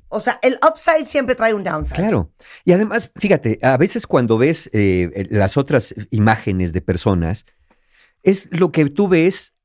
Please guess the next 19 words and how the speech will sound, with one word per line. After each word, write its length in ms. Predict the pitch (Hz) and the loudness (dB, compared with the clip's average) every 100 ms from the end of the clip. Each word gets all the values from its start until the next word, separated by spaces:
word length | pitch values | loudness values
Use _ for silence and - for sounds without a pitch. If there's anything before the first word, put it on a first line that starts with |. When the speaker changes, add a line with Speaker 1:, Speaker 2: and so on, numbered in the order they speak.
| - | -4
Speaker 2:
afuera 520 | 131 - 165 175 165 | -4 0 2 2 0
porque 260 | 127 - 127 | -4 -2 2
no 180 | 139 151 | 2 2
vives 320 | 160 147 139 | 0 0 -2
con 180 | 110 110 | -2 0
ellas. 600 | 180 120 76 - - _ _ _ _ _ _ _ - | 0 -2 -2 -6 -14 _ _ _ _ _ _ _ -8
O 60 | 131 | 0
sea, 360 | 165 123 - _ - | 2 2 -4 _ -4
Speaker 1:
Claro. 160 | 160 | 2
Speaker 2:
ves 140 | 185 175 | 2 2
nada 200 | 208 185 | 0 0
más 360 | 165 175 175 - | 2 0 -2 -2
el 180 | 131 143 | 0 2
lado 260 | 165 165 | 2 2
brillante 480 | 143 120 143 139 143 | 0 2 2 2 0
de 80 | 120 | 2
la 140 | 107 | 2
luna. 500 | 110 143 139 92 - _ - | 4 2 2 0 -4 _ -10
Speaker 1:
Claro. 280 | 156 113 | -8 -8